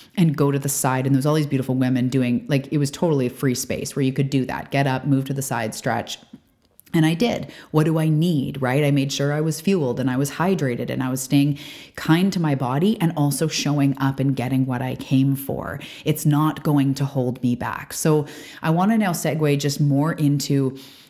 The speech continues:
the general message of what keeps coming forward is that all of these challenges, maybe we feel stuck in our business, maybe we feel stagnant in our relationship.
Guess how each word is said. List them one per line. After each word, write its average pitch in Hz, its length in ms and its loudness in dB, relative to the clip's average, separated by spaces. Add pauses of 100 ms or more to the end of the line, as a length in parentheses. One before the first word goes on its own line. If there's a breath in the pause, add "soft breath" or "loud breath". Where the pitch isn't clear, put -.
the 160 100 4
general 143 380 2
message 147 480 2
of 139 160 0
what 139 180 0
keeps - 240 -4
coming 143 320 2
forward 143 540 0
is 139 140 -4
that 143 280 0 (240 loud breath)
all 175 240 4
of 208 140 2
these 180 240 -2
challenges, 156 920 0
maybe 156 180 2
we 214 120 4
feel 220 180 -2
stuck - 460 -4
in 165 100 2
our 156 80 2
business, - 640 -4
maybe 156 200 2
we 226 120 4
feel 226 220 0
stagnant 156 680 0
in 139 120 4
our 127 140 0
relationship. 127 1000 -2